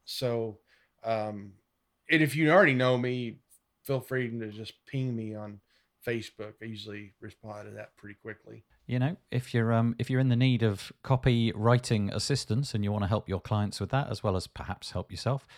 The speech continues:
Speaker 2: go check it out one more time, copyflight dot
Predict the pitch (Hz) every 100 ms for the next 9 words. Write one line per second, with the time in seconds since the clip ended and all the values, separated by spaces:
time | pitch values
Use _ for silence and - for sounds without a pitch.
0 | - - - - 123 - 123 135 156 139
1 | 131 127 165 202 - - 113 - 95 -
2 | _ 110 -